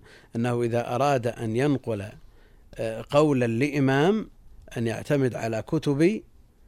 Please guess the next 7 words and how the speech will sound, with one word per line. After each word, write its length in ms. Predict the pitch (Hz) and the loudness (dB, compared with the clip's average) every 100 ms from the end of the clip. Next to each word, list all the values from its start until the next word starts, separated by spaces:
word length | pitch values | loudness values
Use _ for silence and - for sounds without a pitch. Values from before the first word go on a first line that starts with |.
| _ _ _ - | _ _ _ -2
الإمام 520 | 139 135 143 147 135 | 0 4 4 6 4
نفسه 640 | 127 139 - 175 202 233 - - _ - | 2 0 2 4 4 2 -4 -14 _ 4
أو 300 | 202 254 226 | 6 6 2
كتب 420 | - 165 170 160 - - - - - - | 0 4 4 2 -6 -20 -20 -20 -14 2
أقرب 600 | 175 175 175 165 165 151 - - _ - - - _ - | 2 4 4 4 4 0 -12 -20 _ -20 -20 -20 _ -6
أصحابه 720 | 131 - 143 123 135 160 147 | -4 -2 0 0 0 -2 -2
إليه 360 | 123 107 82 | -2 -4 -6